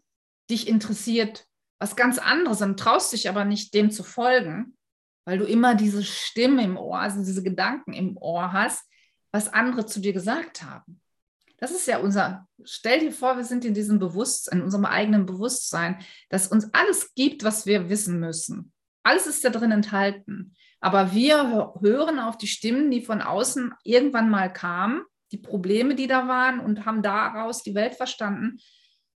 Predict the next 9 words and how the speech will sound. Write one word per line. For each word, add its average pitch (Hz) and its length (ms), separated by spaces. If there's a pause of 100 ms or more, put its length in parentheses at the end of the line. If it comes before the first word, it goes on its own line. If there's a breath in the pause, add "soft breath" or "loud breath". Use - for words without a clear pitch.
Aber 190 340 (140)
es - 160
gibt - 160
noch 247 80
eine 202 180
andere 302 320
Ebene 151 460
in 151 100
uns, - 540